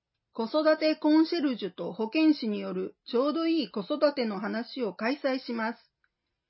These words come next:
未就園児とその保護者同士で交流し、少し息抜きをしながら子どものことを考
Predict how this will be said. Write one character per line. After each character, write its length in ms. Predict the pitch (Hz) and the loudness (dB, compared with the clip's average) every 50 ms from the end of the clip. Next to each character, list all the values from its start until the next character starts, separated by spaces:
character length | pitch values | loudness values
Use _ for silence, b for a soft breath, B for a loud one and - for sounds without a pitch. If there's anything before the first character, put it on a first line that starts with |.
| _ _ _ _ _ | _ _ _ _ _
未 300 | 233 240 247 - - 294 | -2 0 0 0 0 2
就 140 | 302 302 302 | 2 4 4
園 240 | 302 302 302 277 254 | 4 4 4 4 2
児 160 | 247 233 220 | 0 -4 -4
と 280 | - 208 202 214 220 b b b b b _ | -4 -4 -4 -4 -6 b b b b b _
そ 120 | - 233 | -4 -2
の 240 | 226 240 254 262 - | 0 0 0 -2 -4
保 200 | - 240 226 233 | -4 -4 -2 2
護 120 | 254 311 | 2 2
者 160 | 311 - 320 302 | 2 4 2 2
同 220 | 254 339 339 339 | 2 2 2 0
士 180 | - - 220 190 | 0 -2 -6 -6
で 160 | 202 180 - | -6 -6 -2
交 240 | - 233 247 254 247 | 0 2 2 4 2
流 140 | 247 254 240 | 0 0 -2
し、 400 | - - - 233 233 233 226 - _ _ _ _ _ - - - | -4 -8 -10 -10 -10 -10 -10 -14 _ _ _ _ _ -20 -10 -2
少 120 | 277 269 269 | -2 0 0
し 400 | - - - 214 208 226 - _ _ _ | -2 -4 -6 -4 -4 -6 -6 _ _ _
息 280 | 220 220 - 294 311 320 | -10 -2 2 6 6 8
抜 140 | 339 320 | 8 6
き 140 | 302 330 349 | 4 2 2
を 80 | 311 269 | 0 0
し 140 | - - 220 | 0 0 -2
な 160 | 214 214 214 | -2 -2 -2
が 140 | 214 214 208 | -4 -2 -2
ら 240 | 208 208 208 - _ _ _ _ _ _ | -2 -4 -4 -6 _ _ _ _ _ _
子 160 | - 233 214 | -2 -2 0
ど 140 | 214 269 277 | 4 4 6
も 120 | 302 302 | 6 8
の 160 | 302 320 311 | 6 6 4
こ 120 | 311 311 302 | 2 -2 -2
と 180 | - 330 302 | 0 0 0
を 80 | 254 - | 0 0
考 80 | - | 0